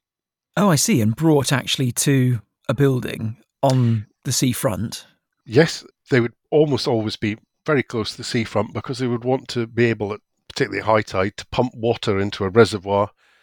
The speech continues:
Speaker 2: And there's a very amusing description at Weston-super-Mare at the beginning of the nineteenth century of what sounds like people taking slightly warmed seawater showers in something approaching perhaps a large wardrobe cubicle.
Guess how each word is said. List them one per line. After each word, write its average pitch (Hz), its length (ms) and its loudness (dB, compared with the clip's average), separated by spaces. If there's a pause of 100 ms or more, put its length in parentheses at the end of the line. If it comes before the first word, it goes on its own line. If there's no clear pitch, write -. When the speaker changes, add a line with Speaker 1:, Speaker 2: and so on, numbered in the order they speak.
(320)
Speaker 2:
And 107 380 0
there's 104 220 -4
a 110 80 0
very 107 340 0
amusing 98 480 -4
description - 560 -10
at - 100 -12
Weston-super-Mare 101 840 0
at 98 40 -4
the 95 60 -10
beginning 98 320 0
of 87 100 -8
the 95 80 -8
nineteenth 101 420 0
century - 480 -10 (520)
of - 160 -6
what 135 160 0
sounds 120 380 0
like 113 260 -2 (640)
people - 260 0
taking 110 540 -2 (680)
slightly 143 460 -2
warmed 107 420 0
seawater 107 600 -2
showers 98 580 0
in 110 160 -4
something 110 360 -6
approaching 101 720 -8 (440)
perhaps 117 360 -2
a 110 60 -6
large 104 420 -2
wardrobe 101 720 -4
cubicle. 92 560 -8